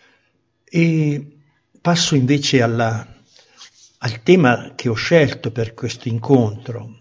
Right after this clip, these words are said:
Ho scelto un tema che mi è caro, fare memoria di una persona, perché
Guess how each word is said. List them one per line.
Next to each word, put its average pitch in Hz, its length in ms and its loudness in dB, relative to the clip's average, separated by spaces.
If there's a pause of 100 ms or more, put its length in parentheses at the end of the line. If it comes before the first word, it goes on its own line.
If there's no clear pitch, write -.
(160)
Ho 139 60 -12
scelto 170 340 -2
un 139 140 -2
tema 139 600 0 (1080)
che 143 140 0
mi 131 140 4
è 117 100 2
caro, 117 720 -4 (1400)
fare 170 400 2
memoria 160 580 4
di 120 140 -2
una 127 180 0
persona, 110 1080 -4 (560)
perché 127 800 -4